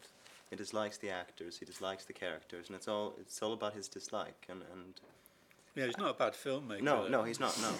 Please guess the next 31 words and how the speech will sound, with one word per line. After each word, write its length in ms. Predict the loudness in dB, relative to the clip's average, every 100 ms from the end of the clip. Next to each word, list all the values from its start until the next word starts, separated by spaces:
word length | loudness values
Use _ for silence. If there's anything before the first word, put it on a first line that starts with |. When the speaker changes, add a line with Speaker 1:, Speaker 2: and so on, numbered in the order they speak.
| 2
Speaker 1:
But 120 | 6
he, 160 | 8 6 4 4 8 6 6 0 -2 8
Speaker 2:
<laughs> 20 |
Speaker 1:
but 120 | 10
it's, 160 | 10 6 4
but 100 | 6
I, 340 | 6 6 6
I 20 | 4
do 160 | 2
enjoy 240 | 4 4 2
the 80 |
fact 220 | 2 -2 -4
that 140 | -6
you 60 | -2
seem 220 | -2 -2
to 80 | -2
very 140 | -2
much 180 | -2 2
like 240 | 2 2
these 140 | -8 -6
characters, 520 | -6 -6 -8 -12 -12 -8
and, 220 | -8 -8 -8 -8
um, 160 | -8 -16 _ -20 _ -18 -14
it's 100 | -4
very 200 | -2 -2
uplifting. 420 | -4 -6 -6 -10 -10 -20 -20 -20 -20 -20 -14 -2
Um, 380 | 2 2 0 -8 -10 -2
and 220 | -2 0
any 160 | -2
more 160 | 0 0
questions 640 | 4 2 2 -6 -6 -6